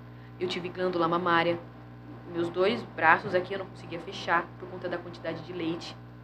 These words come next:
E aí, foi tudo uma bênção. Quando eu fui tirar o, o ponto, eu falei, "Meu Deus,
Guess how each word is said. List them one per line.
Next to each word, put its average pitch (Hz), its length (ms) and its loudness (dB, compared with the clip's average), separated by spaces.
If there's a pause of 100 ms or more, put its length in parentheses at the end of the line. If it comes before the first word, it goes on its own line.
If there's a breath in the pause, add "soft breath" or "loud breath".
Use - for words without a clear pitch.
(840)
E 170 100 -4
aí, 170 440 -4 (160)
foi 175 100 -12 (200)
tudo 254 220 2
uma 262 140 10
bênção. 208 360 2 (160)
Quando 196 140 -6
eu 190 60 -4
fui 226 100 -8
tirar 214 320 12
o, 262 260 12
o 233 160 0 (100)
ponto, 240 380 2
eu 262 200 -2 (540)
falei, 226 160 -8
"Meu 247 140 4
Deus, 247 500 4